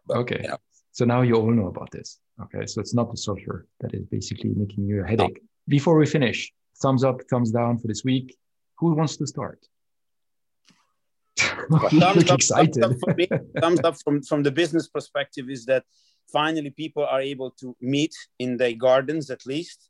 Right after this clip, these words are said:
Speaker 1: in
Speaker 2: Mm.
Speaker 1: England. So six people, that means that we have seen a surge of wine sales. People are ordering more wine all of a sudden because it's not just them drinking as a couple, but they get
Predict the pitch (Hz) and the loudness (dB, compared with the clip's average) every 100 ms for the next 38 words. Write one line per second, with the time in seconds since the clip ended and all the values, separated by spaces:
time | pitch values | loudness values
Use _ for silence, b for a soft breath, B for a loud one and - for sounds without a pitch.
0 | - 120 120 120 123 131 160 196 - 123 | -8 -6 -4 -2 -2 2 2 0 -4 -2
1 | 117 147 - - 135 190 185 165 - 131 | -2 -6 -10 -6 -4 0 0 0 -2 -4
2 | 131 117 131 - b b b 127 135 127 | -6 -2 -2 -2 b b b -8 -4 -4
3 | - 147 131 123 - 143 135 135 120 131 | -6 -8 -8 -8 -2 -2 -2 -6 -4 -6
4 | - _ 139 165 196 _ 123 123 123 123 | -6 _ -6 -4 -6 _ -16 -8 -6 -6
5 | 131 127 123 123 117 117 113 120 147 190 | -8 -8 -8 -10 -8 -8 -4 -2 -2 -4
6 | 123 123 120 113 127 156 214 127 - 127 | -6 -6 -6 -8 -6 -6 -6 -10 -6 -6
7 | 120 - 139 135 131 127 - B B B | -6 -4 -4 -2 -4 -6 -8 B B B
8 | _ 117 143 147 135 _ _ _ 123 143 | _ -4 -2 -2 -8 _ _ _ -12 -10
9 | 143 139 135 127 123 - 135 202 220 139 | -8 -8 -8 -6 -6 -2 -2 0 -2 -4
10 | 120 120 | -6 -6